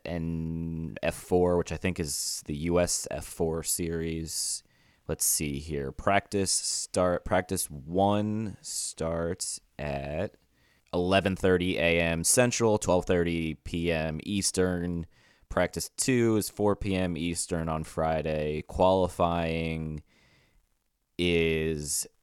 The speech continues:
at four P M Eastern. I'm sorry, five P M Eastern Saturday. And then race time Sunday is two P M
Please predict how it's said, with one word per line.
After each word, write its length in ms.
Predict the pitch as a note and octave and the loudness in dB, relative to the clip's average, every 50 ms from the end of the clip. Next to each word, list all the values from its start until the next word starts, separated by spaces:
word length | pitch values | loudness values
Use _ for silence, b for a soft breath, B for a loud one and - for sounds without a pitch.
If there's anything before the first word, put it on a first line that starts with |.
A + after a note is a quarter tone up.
| - | -8
at 1160 | - D2 C#2+ D2 D2 C#2+ C#2+ C#2+ C2+ C2+ C#2 C#2 C#2 C#2 C2+ - - - - - - - - B B B B B B B B _ _ _ _ _ _ _ _ _ | -6 -4 -4 -4 -4 -4 -6 -6 -6 -6 -4 -4 -4 -4 -6 -8 -10 -12 -12 -12 -12 -14 -16 B B B B B B B B _ _ _ _ _ _ _ _ _
four 360 | - - G2 F#2+ F#2+ F#2+ F2+ | -4 0 2 4 4 4 2
P 280 | - - G2 F2 E2 E2+ | 2 -2 -4 -2 0 0
M 380 | E2+ E2 E2 E2 E2 D#2+ D#2+ - | 0 0 0 0 -2 -4 -4 -4
Eastern. 800 | - E2+ E2+ - - - - - E2 D#2+ D#2 D#2 D2+ D2+ C#2+ - | -4 -4 -2 -2 -2 -2 -2 -2 -2 -2 -2 -2 -4 -4 -4 -2
I'm 180 | - E2+ D#2+ D#2+ | -2 -2 -2 0
sorry, 200 | - F2 D2+ D2+ | 0 0 0 0
five 280 | - G2+ G#2 G#2+ G#2 | 4 6 6 6 6
P 120 | - A2 G2+ | 4 2 2
M 160 | F#2+ F#2 F#2 | 2 2 2
Eastern 460 | F2+ F2+ - - - F2 E2+ E2+ E2 | 0 0 0 0 -2 0 -2 -2 -2
Saturday. 960 | - - - E2 E2 E2 D#2+ E2 D#2+ D#2+ D#2+ D#2+ D#2 D#2+ D#2+ D#2 D2+ D#2 - b b b b b b b b b b b b b b b b b - | -2 0 2 2 2 2 2 0 0 0 0 0 0 0 0 0 -2 -4 -6 b b b b b b b b b b b b b b b b b -2
And 220 | D#2+ E2+ E2+ E2 | 0 0 0 0
then 540 | D2 E2 E2 E2 E2 E2 D#2+ E2 D#2+ D#2 - - | 0 0 2 2 2 0 0 -2 -4 -6 -6 -6
race 440 | - E2 F#2+ G2+ G#2+ B2+ A#2+ - - | -2 0 4 4 4 4 2 0 -4
time 480 | - - A2+ G#2+ A2 G#2+ G#2+ A2 G#2+ | -2 0 0 2 2 2 0 0 -2
Sunday 1160 | - - - - - - - - - F#2+ F#2 F#2+ G2 G2+ G2+ G#2 A2 A2 A2 A#2 C3 C3+ - - - | -2 0 0 0 0 0 0 0 2 2 2 2 0 -2 -2 -2 -2 -4 -4 -4 -6 -8 -8 -8 -4
is 560 | D2+ F2 F2 E2+ E2 E2 E2 D#2+ - - - | -2 0 0 0 0 0 -2 -2 -4 -4 -6
two 320 | - - - - F#2+ F#2 G2+ | -6 -6 -6 -4 -2 -2 -4
P 300 | - - - F#2+ G2 G#2 | -4 -6 -8 -6 -4 -4
M 500 | G2 G2+ G#2 G#2 G#2+ G#2+ A2+ A#2+ A#2+ | -4 -4 -4 -4 -4 -4 -6 -6 -8